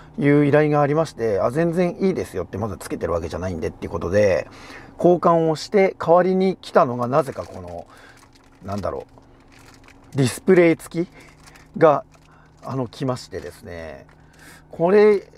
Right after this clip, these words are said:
このディスプレイいらないんですか？」って聞いたら、あの、「もうエヌディーツーになっ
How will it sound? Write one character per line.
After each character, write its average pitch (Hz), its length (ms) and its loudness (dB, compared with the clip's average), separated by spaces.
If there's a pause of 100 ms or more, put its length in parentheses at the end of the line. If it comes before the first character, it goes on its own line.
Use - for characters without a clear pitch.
(100)
こ 180 140 -6
の 196 100 -2
デ 220 120 -2
ィ - 20 0
ス - 120 -18
プ 180 140 -2
レ 139 320 4
イ 135 40 -4
い - 20 -4
ら 156 120 2
な 180 140 0
い 170 100 -2
ん 123 80 -4
で 92 120 -8
す - 80 -20
か？」 98 120 -8
っ - 20 -18
て - 140 -20
聞 98 140 -16
い 87 40 -16
た 92 100 -8
ら、 90 420 -2
あ 87 60 -6
の、 82 500 -10
「も 104 120 -4
う 95 60 -4
エ 117 80 -2
ヌ 160 120 4
デ 220 160 4
ィ - 20 -2
ー 202 60 -6
ツ 240 120 0
ー 220 40 4
に 113 100 -4
な 214 120 -10
っ - 40 -16